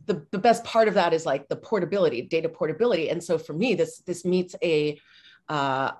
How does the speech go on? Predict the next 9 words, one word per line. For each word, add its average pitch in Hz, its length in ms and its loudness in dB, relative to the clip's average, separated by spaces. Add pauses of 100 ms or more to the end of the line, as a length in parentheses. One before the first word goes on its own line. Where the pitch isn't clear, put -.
(180)
a 135 260 -6
data 175 240 0
protection, 175 640 -6
re-, 135 100 -6 (100)
E 240 240 4
U 214 100 6
data 185 220 2
protection 165 440 -6
requirement - 540 0